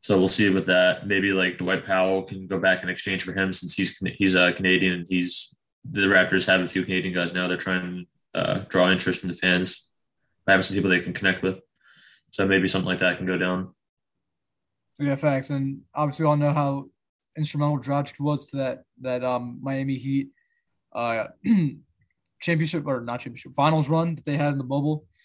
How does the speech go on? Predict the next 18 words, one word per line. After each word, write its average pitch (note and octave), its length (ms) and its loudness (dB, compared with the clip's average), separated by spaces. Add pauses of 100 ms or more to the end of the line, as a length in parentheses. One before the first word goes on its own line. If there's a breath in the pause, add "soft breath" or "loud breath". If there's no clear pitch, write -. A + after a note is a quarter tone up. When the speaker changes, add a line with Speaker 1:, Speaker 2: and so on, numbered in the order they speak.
(340 soft breath)
Speaker 2:
uh, C3+ 100 0
last D3 340 2
year. D#3 300 0 (520)
And C3+ 160 -2
everyone C#3+ 240 0
already D3 240 4
knows C#3 220 -2
that, C3+ 200 -6
again, C3+ 280 -2
yeah, C3+ 120 0
like B2+ 140 -2
Steve C#3+ 220 -6
said, D3 80 -2
like, C3+ 100 -2
Dragic C#3+ 300 0
is, C#3 160 0
like, C3+ 140 -6
a, B2+ 180 -6